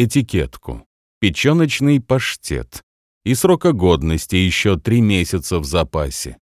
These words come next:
Вот и ужин. Он положил добытую еду на стол и снова клацнул электрический чайник. Тошнит уже от этого растворимого горького напитка с кислинкой. Но что делать?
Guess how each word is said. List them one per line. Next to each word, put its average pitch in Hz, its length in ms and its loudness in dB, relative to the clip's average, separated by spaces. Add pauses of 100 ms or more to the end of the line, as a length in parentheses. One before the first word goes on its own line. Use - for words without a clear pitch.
(240)
Вот 117 340 4
и - 20 6
ужин. 71 480 -2 (400)
Он 113 200 4
положил 110 460 4
добытую 101 640 2
еду 92 280 0
на 85 160 0
стол 165 440 2
и 110 60 4
снова 147 440 4
клацнул 123 680 2
электрический 107 840 0
чайник. 65 680 -6 (380)
Тошнит 123 600 2
уже 78 240 -2
от 78 120 -2
этого 95 300 2
растворимого 127 800 2
горького 117 600 2
напитка 113 580 0
с - 100 -6
кислинкой. 92 1000 -2 (320)
Но 98 140 0
что 196 240 4
делать? 62 520 -8